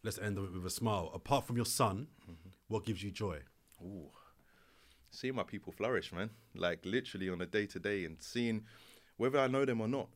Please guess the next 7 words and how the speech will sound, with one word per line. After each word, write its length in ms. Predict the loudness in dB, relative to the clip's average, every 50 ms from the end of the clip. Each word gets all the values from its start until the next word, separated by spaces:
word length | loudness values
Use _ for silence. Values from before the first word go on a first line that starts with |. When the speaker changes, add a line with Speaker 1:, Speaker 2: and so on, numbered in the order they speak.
| -20 _ -20 -20 _ _ _ -8
Speaker 2:
just 320 | -6 -4 -4 -4 -4 -4
seeing 380 | 0 0 2 2 2 0 -2 -4
black 320 | -6 -4 -2 -2 -2 -4
joy 320 | -4 -2 0 0 0 -2 -4 -8 -18 _ -12
and 220 | -10 -10 -10 -12
seeing 240 | -8 -6 -6 -6 -6
people 500 | -8 -6 -6 -6 -6 -6 -6 -8 -8 -8